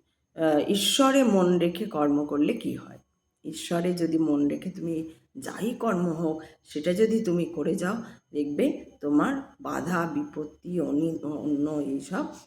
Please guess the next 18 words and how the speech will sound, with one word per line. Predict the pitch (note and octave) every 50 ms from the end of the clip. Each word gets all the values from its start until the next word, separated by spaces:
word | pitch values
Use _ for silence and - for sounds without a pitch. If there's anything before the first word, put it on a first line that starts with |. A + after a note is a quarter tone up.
| _ _ -
অনেক | D#3+ G3+ A3 -
কম | - D#3+ D3+ E3 G3 A#3
হবে, | A#3 A#3+ A#3+ A#3+ C4+ C4+ C4+ - - - - -
তুমি | - D3+ D#3
নিজে | D3+ D#3 D3+ D3 D#3
ফোকাসড | D#3 - - F3+ F3 B3 A#3+ A#3 A#3 -
হবে, | B3 B3 A#3 C4 C4 C4 - - - -
কাজটাও | - - B2 A#2+ B2 - - - F#3+ - -
সুষ্ঠুভাবে | - - - C#3+ C3 - - - - - - F#3 D3 C3 B2+ E3 A#3+ D4+ - - - _
সম্পন্ন | _ - - D3 C3 A2 G#2+ - - - - -
হবে। | A#2 A#2+ B2+ B2+ A#2+ C#3 - - _ _ _ _
তাই | - D#3 G3 B3+ C#4 -
ঈশ্বরে | - D3+ C#3+ - - - - C4 C#4 C4 B3
মন | F#3+ D#3+ D3+ C#3+ C#3+ C#3 -
রেখে | - C3+ C3+ - - G3 B3+ - - - - _ _ -
কর্ম | D3+ C#3+ C#3 C3+ C#3+ C3+ C3+
করা | C3+ - C3 C3+ C#3+ F3+ C4
মানুষের | B3 - - B2 B2+ B2+ B2+ - - -